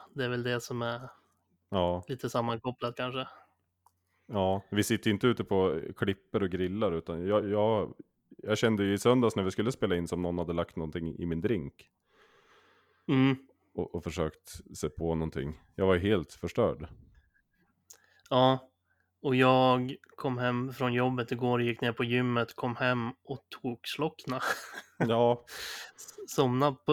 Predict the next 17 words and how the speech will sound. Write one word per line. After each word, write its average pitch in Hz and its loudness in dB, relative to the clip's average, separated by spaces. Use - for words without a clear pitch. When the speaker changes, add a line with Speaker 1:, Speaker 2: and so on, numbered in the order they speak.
Speaker 1:
i, 175 0
jag 143 0
har 151 6
ju 151 8
världens 143 2
minsta, 123 2
m-, 139 -6
minst 127 2
bekväma 123 2
soffa. 117 0
Ja, 120 2
du 143 0
har 165 0
ju 131 0
sovit 131 -2
på 120 -4
den, 123 -10